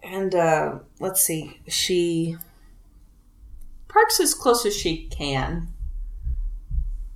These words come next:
Um, but she hops off the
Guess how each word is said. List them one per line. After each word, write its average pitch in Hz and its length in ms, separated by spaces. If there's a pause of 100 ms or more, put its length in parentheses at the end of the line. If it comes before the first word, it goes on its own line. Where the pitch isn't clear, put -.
(420)
Um, 151 540 (1900)
but - 440
she 160 540
hops 233 400
off 214 440
the 175 440